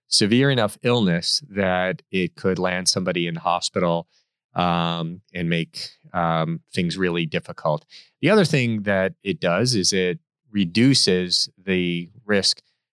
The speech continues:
of transmitting the virus to other people. Um, and so that combination of the reduced risk of becoming infected,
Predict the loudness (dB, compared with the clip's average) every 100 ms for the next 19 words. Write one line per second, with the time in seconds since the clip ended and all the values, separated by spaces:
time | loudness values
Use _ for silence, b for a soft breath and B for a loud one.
0 | _ _ 0 2 2 0 -6 -12 -4 -2
1 | 0 0 2 2 0 0 0 0 -2 -4
2 | 0 2 2 0 -2 -2 -2 -4 -2 -8
3 | -12 _ _ _ _ _ -2 0 0 -4
4 | -8 -12 -6 -2 0 -2 -2 0 2 0
5 | -2 -6 -2 0 0 0 0 0 0 -2
6 | -4 -10 -4 0 0 -2 -4 -2 0 0
7 | 2 0 0 -2 0 -2 -4 -6 -2 2
8 | 2 2 0 -2 -2 -2 -2 -2